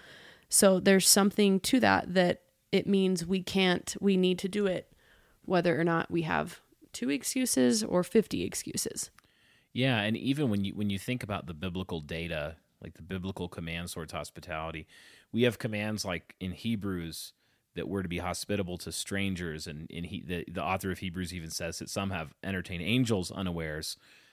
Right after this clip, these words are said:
Speaker 2: as they do that. We have commands, uh, you know, f-, towards elders, qualifications for elders in the church. And whenever you see a qualification for an elder,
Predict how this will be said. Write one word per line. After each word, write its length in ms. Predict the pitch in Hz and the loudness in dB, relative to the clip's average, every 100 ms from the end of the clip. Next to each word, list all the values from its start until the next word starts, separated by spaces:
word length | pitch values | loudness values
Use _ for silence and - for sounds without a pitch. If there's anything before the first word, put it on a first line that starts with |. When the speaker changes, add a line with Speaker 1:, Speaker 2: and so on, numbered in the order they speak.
| _ | _
Speaker 2:
as 140 | 92 87 | -8 -4
they 140 | 92 | -4
do 200 | 104 117 | 2 4
that. 320 | 117 113 110 _ _ _ _ _ | 4 2 -2 _ _ _ _ _
We 200 | 233 226 | -2 0
have 500 | 117 110 104 95 - - | 2 0 0 -2 -8 -10
commands, 640 | 117 110 107 101 98 92 | -4 0 0 0 -2 -4
uh, 300 | 92 82 82 - | -4 -4 -6 -8
you 160 | 92 | -4
know, 80 | 104 | -4
f-, 160 | 95 - | -4 -2
towards 220 | 135 117 110 | 0 2 2
elders, 420 | 117 143 85 - | 2 2 0 -4
qualifications 760 | - 110 104 101 107 98 92 | -4 -2 -2 -6 -6 -6 -10
for 120 | - - | -12 -4
elders 340 | 110 120 107 95 | 0 2 0 -2
in 80 | |
the 80 | 82 | -8
church. 420 | - 76 73 - - _ - _ | -8 -8 -8 -12 -20 _ -20 _
And 140 | 123 127 | -2 2
whenever 260 | 160 185 | 4 4
you 160 | 226 165 | 2 2
see 240 | - 139 | 2 0
a 60 | 117 | 0
qualification 800 | - 104 101 98 90 92 98 90 | 0 -2 -2 -4 -4 -4 -4 -8
for 120 | 87 | -8
an 120 | 80 | -8
elder, 380 | 69 82 92 110 | -8 -6 -6 -6